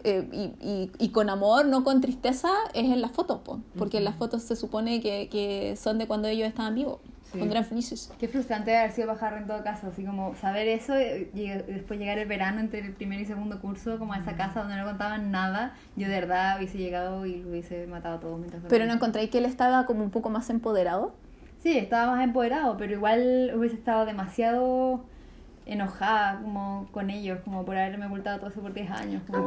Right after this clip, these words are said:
Speaker 2: comienzo del
Speaker 1: Ah.
Speaker 2: segundo estamos hablando.
Speaker 3: Como el
Speaker 1: Como el
Speaker 3: verano,
Speaker 1: final del
Speaker 3: el
Speaker 1: primero,
Speaker 3: verano.
Speaker 1: claro.
Speaker 2: Sí.
Speaker 1: En
Speaker 3: Como
Speaker 1: el
Speaker 3: ese verano, ese
Speaker 1: interludio.
Speaker 3: verano que tuve que pasar ahí,
Speaker 2: Ujú.
Speaker 3: oh, demasiado resentimiento.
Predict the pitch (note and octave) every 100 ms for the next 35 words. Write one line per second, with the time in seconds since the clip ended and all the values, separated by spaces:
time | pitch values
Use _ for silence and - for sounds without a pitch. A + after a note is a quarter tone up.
0 | B4+ A#4 C#4+ G3+ A#3 F#3+ F#3+ F3 F#3 A3
1 | A#3+ C4 C4+ C4+ D4+ F4+ B3 C4+ A#3+ B3+
2 | C#4 C#4 E4 E4+ F4 F4+ F4+ E4 D4+ F#3+
3 | G#3 B3+ F3+ - - - - A#3+ A#3 -
4 | - - A3+ C#4+ E4 C#4 A#3+ A#3+ A#3+ A3
5 | B3+ B3 A#3+ B3+ A3+ A3+ A#3+ G#3+ A3+ C#4+
6 | F4+ - B3 B3 B3 A#3+ G3 E3+ F3 E3+
7 | D#3+ - - - - G3+ - - F#3 F#3
8 | F#3 F3+ F3+ F#3 F#3+ F#3+ F3+ F3